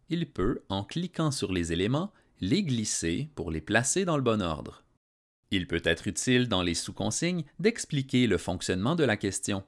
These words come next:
si les élèves n'y sont pas habitués. Maintenant,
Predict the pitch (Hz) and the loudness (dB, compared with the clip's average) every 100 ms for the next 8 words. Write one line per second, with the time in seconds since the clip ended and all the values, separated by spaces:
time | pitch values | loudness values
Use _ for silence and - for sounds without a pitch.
0 | _ - - 85 82 85 101 139 127 - | _ -14 -4 -2 0 2 2 2 0 -2
1 | 92 80 113 107 90 80 73 69 _ _ | -2 0 0 0 -2 -4 -4 -6 _ _
2 | _ _ _ _ _ _ - 92 90 92 | _ _ _ _ _ _ -4 -2 0 0
3 | 175 | -2